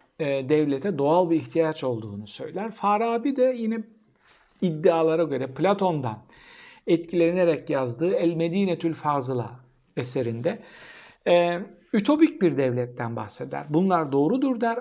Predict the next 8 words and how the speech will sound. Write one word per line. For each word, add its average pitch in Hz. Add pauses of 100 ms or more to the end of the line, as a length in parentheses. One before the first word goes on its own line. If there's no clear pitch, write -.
ama 165
bunun 202
üstünde 190
insanlar 170
yardımlaşarak 165
bir 165
arada 131 (220)
yaşamalıdır 135